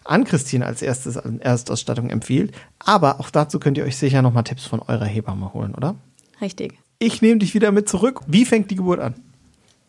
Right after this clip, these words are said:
Speaker 2: Das ist ganz, ganz unterschiedlich. Bei den einen fängt es mit einem Blasensprung an, bei den anderen fängt es mit unregelmäßigen Wehentätigkeiten an.
Speaker 1: Mhm. Ist es vergleichbar, dass es bei allen Frauen ähnlich,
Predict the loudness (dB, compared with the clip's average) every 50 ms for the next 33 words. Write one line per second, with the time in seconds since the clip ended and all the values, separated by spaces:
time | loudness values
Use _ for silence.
0 | _ 0 0 0 0 0 -4 -8 -6 -2 0 2 2 2 0 -2 -2 -2 -2 -2
1 | 0 0 0 0 -2 -4 -4 -4 -6 -6 -6 -2 0 0 2 2 2 2 2 2
2 | 2 4 2 2 2 0 0 0 0 -2 -2 -4 -4 -2 0 -2 0 2 2 2
3 | 4 4 2 0 -2 -2 -2 -2 0 2 2 2 2 4 2 2 2 2 2 2
4 | 2 2 2 4 4 4 2 0 0 0 0 0 0 -2 -4 -2 0 0 -2 -2
5 | -4 -2 0 0 0 0 0 -2 -2 0 0 0 0 0 -2 -2 -2 -2 0 0
6 | 2 4 4 6 6 6 4 2 2 0 0 0 -4 -2 0 0 0 0 2 0
7 | 0 0 0 0 2 2 0 0 -2 -6 -12 -6 -2 -2 0 0 0 -2 -4 -10
8 | -18 -20 _ _ _ _ _ _ _ _ _ _ _ _ _ _ _ _ _ _
9 | _ _ _ -18 -16 -16 -16 -18 -20 -12 _ 0 2 4 4 2 2 0 0 4
10 | 4 4 4 2 2 2 2 2 2 2 0 0 2 2 2 2 4 4 4 4
11 | 4 2 0 0 0 0 0 0 0 0 2 2 2 2 2 0 0 -2 -6 -14
12 | -16